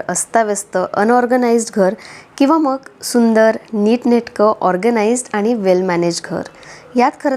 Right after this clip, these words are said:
तर काय फरक आहे किंवा तो काय आहे, यापेक्षाही जास्त महत्त्वाचा असतो तो म्हणजे आपला माइंडसेट. घर मोठं असू देत किंवा छोटं असू देत, फर्निश्ड, अनफर्निश्ड याचा काहीही संबंध नसतो, कारण ते कसंही असलं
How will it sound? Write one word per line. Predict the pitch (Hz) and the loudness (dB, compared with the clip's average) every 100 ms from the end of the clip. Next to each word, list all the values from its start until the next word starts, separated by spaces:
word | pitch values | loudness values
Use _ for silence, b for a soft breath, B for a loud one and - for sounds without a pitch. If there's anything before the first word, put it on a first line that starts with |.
| 254 | -2
तर | 302 - | -4 -2
काय | 202 254 | -2 -2
फरक | 269 262 254 | -4 -4 -4
आहे | 214 190 220 B B - | -4 -6 -8 B B -2
किंवा | 240 247 | 0 2
तो | 311 - - | 0 -2 -2
काय | 214 254 | 0 0
आहे, | 185 180 - _ - | -2 -6 -12 _ -6
यापेक्षाही | 185 185 233 277 277 269 240 262 | 0 0 0 -6 -6 -6 -4 -2
जास्त | 214 165 - 247 | 0 -2 -2 0
महत्त्वाचा | 247 220 208 214 220 226 | 0 0 0 0 -2 0
असतो | 202 - - 233 B B B | -2 -4 -6 -8 B B B
तो | 262 285 | 2 2
म्हणजे | 277 202 196 | 0 -2 -4
आपला | 247 - - 214 | -4 -6 -2 -2
माइंडसेट. | 254 196 165 165 - 151 - B B B | 0 0 -2 -6 -8 -8 -12 B B B
घर | - 233 | 0 2
मोठं | 269 240 196 247 | 2 0 0 0
असू | 262 247 | 0 -2
देत | 202 208 226 - | -2 -2 -4 -6
किंवा | 226 233 254 | -2 -2 -2
छोटं | - 170 175 | -6 -4 -4
असू | 170 160 | -6 -6
देत, | 175 - B B B - | -8 -10 B B B -2
फर्निश्ड, | 240 226 226 226 226 - - - | 0 0 -2 -4 -4 -8 -10 -4
अनफर्निश्ड | 208 220 - 214 202 202 220 - B B - | -2 -2 0 0 0 -4 -4 -10 B B -6
याचा | 220 269 | -2 -2
काहीही | - 247 208 196 233 302 | 0 -2 -2 -4 -4 -2
संबंध | 269 214 196 196 | -2 -2 -2 0
नसतो, | 226 233 - - 202 - B - | 0 0 -2 -2 -2 -4 B -2
कारण | 226 240 262 | 0 0 -4
ते | |
कसंही | 302 269 208 - 240 285 | -4 -4 -2 0 2 2
असलं | 254 - 196 | 0 0 0